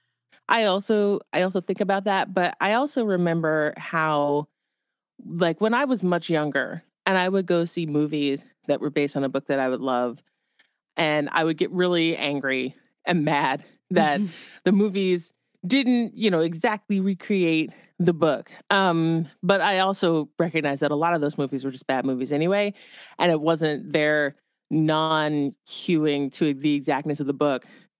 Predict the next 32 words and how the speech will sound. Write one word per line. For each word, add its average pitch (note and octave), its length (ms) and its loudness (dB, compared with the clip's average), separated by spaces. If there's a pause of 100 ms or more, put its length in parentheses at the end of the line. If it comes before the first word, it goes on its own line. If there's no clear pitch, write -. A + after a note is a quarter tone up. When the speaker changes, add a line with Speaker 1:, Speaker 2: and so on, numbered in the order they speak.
(100)
Speaker 1:
that D3+ 200 2
was C#3+ 180 0
the - 100 -4
problem. G#3+ 500 -2 (560)
Because A3 300 2
there B3 120 2
are A#3 60 2
some D#4+ 240 2
movies F#3+ 380 0
that, D#3 300 2 (640)
you G3+ 100 4
know, E3 140 4
leave G3 260 2
out F#3+ 260 0
certain E3 280 -2
things D#3+ 280 0
from D#3 180 -2
books D3 380 0
or, C#3 380 0 (640)
you E3+ 220 -2
know, D#3+ 100 -6 (220)
do G#3+ 220 2
things F3+ 420 0
in, E3+ 380 0 (100)
in F#3 140 2
a E3+ 40 2
very F3 280 2
different E3+ 340 -2
way D3+ 500 0 (320)
that F3+ 300 0
still C4 380 0
work. D#3+ 500 -2